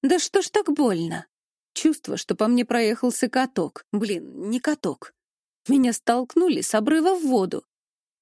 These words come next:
М-м-м, только и могу застонать. Моего лица касается что-то мокрое и тёплое. Запах псины. Ну, хоть запахи могу различать.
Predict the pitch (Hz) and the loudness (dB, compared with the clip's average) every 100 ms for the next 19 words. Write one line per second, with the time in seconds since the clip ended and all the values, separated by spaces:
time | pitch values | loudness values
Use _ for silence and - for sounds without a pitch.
0 | _ - - 160 190 180 180 170 156 160 | _ -14 -8 -6 -6 -4 -6 -8 -10 -10
1 | 151 127 - 190 _ _ - 185 - 190 | -12 -14 -20 -20 _ _ -8 -6 -4 -4
2 | 190 190 170 - 156 - 185 175 165 - | -4 -4 -6 -8 -8 -6 -6 -6 -10 -16
3 | - _ _ _ _ _ - 196 180 190 | -20 _ _ _ _ _ -6 -6 -6 -8
4 | 185 - 240 170 - 185 175 - 185 - | -8 -6 -6 -6 -6 -4 -4 -6 -8 -8
5 | 160 190 196 180 196 196 208 - - - | -6 -4 -4 -6 -6 -6 -6 -8 -12 -14
6 | - - _ _ _ _ _ - 170 170 | -20 -20 _ _ _ _ _ -8 -6 -6
7 | 170 - - - - 156 139 - _ _ | -10 -16 -14 -14 -12 -12 -12 -14 _ _
8 | _ _ _ - 254 311 233 170 165 185 | _ _ _ -2 0 0 -2 -2 -4 -6
9 | - 175 165 151 156 160 165 - - - | -4 -4 -4 -6 -8 -6 -6 -8 -12 -16